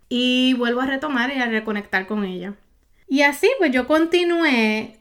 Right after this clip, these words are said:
educándome y rodeándome de personas exitosas, personas que ejercían algún tipo de influencia en-, positiva en mi vida. Otro ejemplo de ello es Giovanni Sochart,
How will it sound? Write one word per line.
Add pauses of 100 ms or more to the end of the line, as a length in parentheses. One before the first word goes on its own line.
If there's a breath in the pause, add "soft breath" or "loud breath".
(140)
educándome (240)
y
rodeándome
de
personas
exitosas,
personas
que
ejercían (140)
algún
tipo
de
influencia
en-,
positiva
en
mi
vida. (460)
Otro
ejemplo
de
ello
es
Giovanni
Sochart,